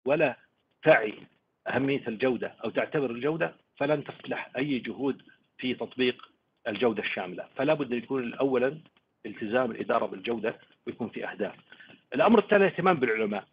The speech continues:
بال-، بالعملاء عفوًا. فوكس على الكاستمر. أنت الحين قاعد تصمم، آه، البزنس حقك، عندك خدمة في الآخر تقدمها، سواء كان منتج أو خدمة.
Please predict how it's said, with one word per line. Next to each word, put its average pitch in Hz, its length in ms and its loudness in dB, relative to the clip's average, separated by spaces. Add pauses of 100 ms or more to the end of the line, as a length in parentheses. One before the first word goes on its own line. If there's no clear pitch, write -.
بال-، 135 260 0
بالعملاء 127 800 4
عفوًا. - 280 -8 (400)
فوكس 202 420 10 (480)
على 156 220 6
الكاستمر. 104 520 -4 (420)
أنت 208 180 0
الحين 170 400 -2
قاعد 147 140 4
تصمم، 131 540 -2
آه، 117 360 -8
البزنس 123 440 -4
حقك، 190 320 -6
عندك 214 240 -4
خدمة 170 220 -2
في - 80 -8
الآخر 139 200 -2 (120)
تقدمها، 113 260 -4
سواء 151 240 0
كان 135 160 -6
منتج 180 300 -4
أو 160 100 0
خدمة. 95 300 -4